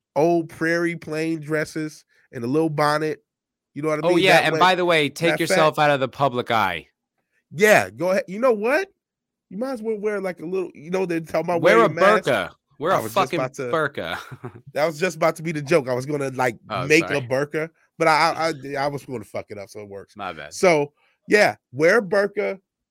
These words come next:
Speaker 1: That way, no one, we won't even, we won't, you know what? We won't objectify anyone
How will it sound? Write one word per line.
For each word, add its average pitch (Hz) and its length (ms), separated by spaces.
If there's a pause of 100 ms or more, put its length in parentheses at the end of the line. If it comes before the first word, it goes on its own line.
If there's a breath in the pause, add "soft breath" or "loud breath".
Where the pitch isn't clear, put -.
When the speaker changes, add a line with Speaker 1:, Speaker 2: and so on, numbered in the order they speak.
(120)
Speaker 1:
That 147 220
way, 156 160
no 139 220
one, 165 300
we 143 100
won't 160 320
even, 156 420 (120)
we 113 120
won't, 123 260
you 127 160
know 147 140
what? 156 220
We 127 100
won't 139 240
objectify 117 720
anyone 104 420